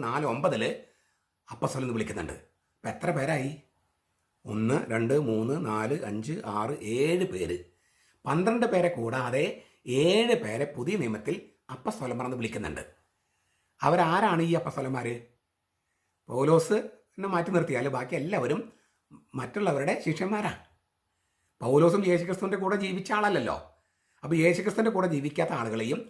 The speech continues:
അപ്പസ്തോലന്മാരുടെ ശിഷ്യന്മാരെയും അപ്പസ്തോലൻ പറഞ്ഞ് വിളിച്ചിരുന്നു. ഇത് വളരെ പ്രധാനപ്പെട്ടതാണ്. Thaddeus of Edessa, അതാണ് അദ്ദായി. ആ അദ്ദായി അദ്ദേഹത്തിൻ്റെ ശിഷ്യനായ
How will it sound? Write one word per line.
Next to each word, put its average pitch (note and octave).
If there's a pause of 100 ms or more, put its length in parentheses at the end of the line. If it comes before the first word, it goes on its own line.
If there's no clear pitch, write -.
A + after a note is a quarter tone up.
(440)
അപ്പസ്തോലന്മാരുടെ A3+ (100)
ശിഷ്യന്മാരെയും F3
അപ്പസ്തോലൻ F3+
പറഞ്ഞ് G3+
വിളിച്ചിരുന്നു. F#3+ (920)
ഇത് D#3+
വളരെ F#3
പ്രധാനപ്പെട്ടതാണ്. E3 (600)
Thaddeus G3+ (220)
of E3+ (520)
Edessa, C3 (280)
അതാണ് C3+
അദ്ദായി. C#3 (460)
ആ D3+ (220)
അദ്ദായി E3+ (560)
അദ്ദേഹത്തിൻ്റെ G#3
ശിഷ്യനായ E3+